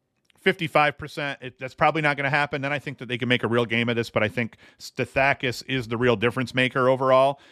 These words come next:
Uh, Silstrop, the way he played against Hopkins, you get that dude, he's gonna put up six points in the game. Uh, but I, I'm gonna take Denver by a decent margin. Three,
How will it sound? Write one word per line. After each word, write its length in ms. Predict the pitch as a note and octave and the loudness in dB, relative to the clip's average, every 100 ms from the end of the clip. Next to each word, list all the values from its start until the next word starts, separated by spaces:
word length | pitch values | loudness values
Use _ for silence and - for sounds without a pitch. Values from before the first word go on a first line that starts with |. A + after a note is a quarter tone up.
| _ | _
Uh, 140 | A#2+ A2+ | -2 -2
Silstrop, 680 | - C#3+ C3+ - C3 B2 - | 0 -2 0 4 4 4 -2
the 120 | A#2+ | -2
way 100 | B2 | -2
he 120 | B2+ | -2
played 200 | A2+ B2+ | 0 0
against 240 | A#2 A#2 | 0 -2
Hopkins, 440 | C3 C3 - C#3 A#2+ | 0 0 0 -8 -10
you 60 | |
get 140 | A#2 A#2 | -10 -6
that 200 | B2+ B2 | -4 -2
dude, 200 | C3 B2 | 0 0
he's 120 | A2+ | 0
gonna 160 | A#2 A2+ | -2 0
put 140 | B2+ | 0
up 120 | A2+ | 0
six 440 | - C3 A#2+ - - - - _ | 0 -2 -2 -4 -14 -16 -20 _
points 320 | - C3 A#2+ | -2 0 0
in 60 | C3 | -4
the 80 | B2 | 0
game. 380 | B2+ B2 A#2+ A#2+ _ B2 | 0 0 -2 -10 _ -2
Uh, 140 | A#2+ | 0
but 100 | A2+ | 4
I, 140 | C3+ B2 | 2 2
I'm 120 | C#3 | -2
gonna 100 | C#3 | -6
take 240 | B2+ A#2+ | -6 -8
Denver 340 | G#2 B2 A#2 A#2 | -4 -6 -2 -2
by 180 | A#2 A2+ | 0 0
a 60 | |
decent 380 | G#2 A2+ - G2 | -2 -6 -8 -6
margin. 380 | G2 G2 G2+ F#2 | -6 -6 -6 -10
Three, 400 | - B2+ A#2 | -6 -2 -2